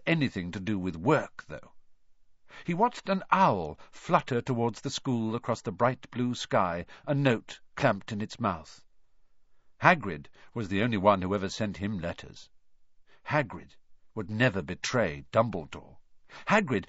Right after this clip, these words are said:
would never tell anyone how to get past Fluffy. Never. But Harry suddenly jumped to his feet. "Where are you going?" said Ron sleepily. "I've just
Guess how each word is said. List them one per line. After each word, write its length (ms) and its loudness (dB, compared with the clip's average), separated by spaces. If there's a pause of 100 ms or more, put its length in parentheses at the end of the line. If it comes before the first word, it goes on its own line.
(120)
would 160 0
never 220 4
tell 280 4
anyone 440 2
how 160 2
to 100 -8
get 240 -4
past 320 -6
Fluffy. 520 -6 (360)
Never. 440 4 (440)
But 140 2 (1000)
Harry 440 -2 (560)
suddenly 600 -2
jumped 280 2
to 80 -2
his 140 -4
feet. 400 -10 (840)
"Where 140 -4
are 40 0
you 140 -2
going?" 1080 2 (100)
said 320 -4
Ron 360 6
sleepily. 600 -8 (680)
"I've 200 -4
just 240 2